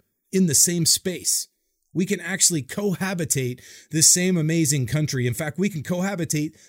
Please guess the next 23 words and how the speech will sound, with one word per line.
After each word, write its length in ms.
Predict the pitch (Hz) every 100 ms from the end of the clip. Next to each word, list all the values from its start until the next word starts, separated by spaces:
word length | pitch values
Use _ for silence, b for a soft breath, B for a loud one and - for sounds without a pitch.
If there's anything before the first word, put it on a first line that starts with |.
| b
the 140 | 170
entire 420 | 143 - 143 139
globe 380 | 113 123 180 196
together, 500 | 147 120 101 90 85 _ _ _ _ _ _ _ -
even 240 | 190 180
if 180 | 190 180
we 100 | 165
disagree 680 | 127 170 - 131 160 135 113 _
wholeheartedly 840 | - 226 208 - 226 220 143 113 98
on 240 | 110 95
things, 480 | 113 90 78 - - _ _ _ _ _ _ _ _ _ _ _ _ _ _ _
because 300 | 156 151 165
we 120 | 151
have 200 | 147 151
the 60 | 135
freedom 420 | - 185 196 156
to 120 | 139
be 140 | 123 147
self-directed, 1040 | - 151 127 - 120 143 135 101 92 82 _ _ _ _ _ _ _ _ _
to 120 | 156
pursue 640 | 143 139 - 180 180 131 123 _
our 200 | 120 120
journey, 600 | 123 101 135 131 87 -